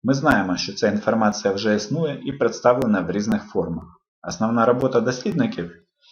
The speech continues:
зібрати цю інформацію і розробити способи, завдяки яким її можна використовувати для відображення того, що відбувалося протягом конкретного періоду часу.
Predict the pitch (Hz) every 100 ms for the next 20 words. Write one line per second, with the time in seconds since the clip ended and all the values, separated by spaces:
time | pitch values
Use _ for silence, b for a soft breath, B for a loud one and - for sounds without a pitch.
0 | b - 110 170 143 - 107 - 101 92
1 | - 98 92 - 90 87 170 147 117 110
2 | 123 107 - - 143 131 107 92 95 92
3 | 90 - 92 90 135 139 - 90 92 90
4 | 90 98 90 90 87 82 - 117 123 123
5 | 85 101 104 87 85 92 90 82 85 131
6 | 135 120 95 90 85 85 110 127 120 95
7 | - 95 95 90 87 - - - - 170
8 | - - - - 165 175 - - -